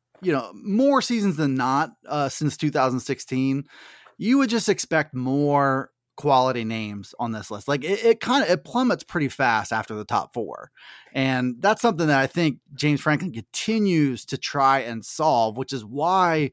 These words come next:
um, Taylor Stubblefield wa-, was, es-, wa-, was you know, relieved of his duties and why they made a change there and why they're trying to recruit differently and develop differently.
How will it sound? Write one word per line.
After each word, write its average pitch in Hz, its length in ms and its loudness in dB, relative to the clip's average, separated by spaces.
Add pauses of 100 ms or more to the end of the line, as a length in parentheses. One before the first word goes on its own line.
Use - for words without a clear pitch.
(440)
um, 120 640 0 (500)
Taylor 160 260 2
Stubblefield 139 760 0
wa-, 127 300 -4
was, 120 560 -6
es-, 139 220 -6
wa-, 143 240 -2
was 127 480 -6 (220)
you 139 100 -4
know, 123 60 -2
relieved 156 380 2
of 147 100 2
his 151 160 2
duties 156 320 4
and 123 140 0
why 151 280 2
they 180 120 0
made 160 180 2
a 147 60 0
change 143 340 0
there 127 180 0
and 113 100 -2
why 165 240 4
they're 196 100 4
trying 180 240 0
to 151 60 0
recruit 143 420 -2
differently 151 460 -2
and 127 160 -2 (260)
develop 160 460 2
differently. 147 560 -2